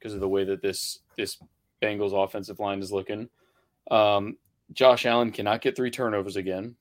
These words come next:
There's a good chance he could 'cause this Bengals defense is pretty solid. But I'm just gonna put the, I just think everything is working in favor of the Bills winning, and I would be fine with seeing them win. You know I'm not a big Zach Taylor fan. I have questions about Joe Burrow.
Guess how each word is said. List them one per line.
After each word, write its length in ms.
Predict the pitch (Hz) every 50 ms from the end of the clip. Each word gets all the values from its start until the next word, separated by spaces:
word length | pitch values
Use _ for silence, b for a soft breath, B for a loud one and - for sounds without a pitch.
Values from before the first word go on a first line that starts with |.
| _ -
There's 160 | - 104 95
a 60 | 92
good 120 | 98 113 107
chance 260 | - - 120 110 -
he 80 | 120 -
could 280 | - 160 185 151 147
'cause 140 | - 117 101
this 160 | 101 101 -
Bengals 340 | - 110 107 107 107 101 98
defense 320 | - 120 117 - 120 113
is 80 | - 95
pretty 220 | - - 110 101
solid. 420 | - - 117 123 120 113 104 101 - _ _ _ _ _ _ _ _ _ _ _ _ _ _ _ _
But 220 | 123 113 107 104
I'm 200 | 104 104 104 101
just 220 | 104 127 120 - -
gonna 160 | 127 120 -
put 240 | - - 120 117 -
the, 260 | 104 95 92 90 - _ _ _ _ _
I 160 | - 117 117 113
just 160 | 117 - -
think 160 | 123 110 101
everything 400 | 139 151 147 147 139 - 143 135
is 160 | 127 113 - -
working 340 | 120 117 110 - 117 110
in 100 | 104 98
favor 340 | 95 - 110 101 98 101 98
of 120 | 95 90 87
the 60 | 98
Bills 320 | 82 98 95 92 90 87
winning, 380 | 98 98 92 92 92 92 98 - -
and 400 | - 120 107 101 101 98 95 92
I 120 | 90 85 85
would 240 | 87 87 82 82 - - _ _ _ _ _ -
be 100 | - 101
fine 340 | - - 123 120 120 120 117
with 120 | 107 -
seeing 180 | - 110 104 101
them 160 | 101 98 98
win. 320 | 98 98 98 98 98 92 - _ _ _ _ _ _ _ _ _ _ _ _
You 120 | - 104
know 180 | 113 127 123 117
I'm 80 | 113 113
not 160 | 110 107 101
a 40 | 98
big 280 | 90 85 101 92 92
Zach 280 | - 101 92 92 - -
Taylor 340 | - 101 98 98 95 92 90
fan. 520 | - - 98 95 92 92 92 92 92 90 - _ _ _ _ _ _ _ _ _ _ _ -
I 80 | 104
have 140 | 98 95 -
questions 340 | - - 117 104 - 113 101
about 240 | 95 101 95 92 90
Joe 160 | - 98 92
Burrow. 640 | 87 90 92 92 90 90 90 90 87 87 87 -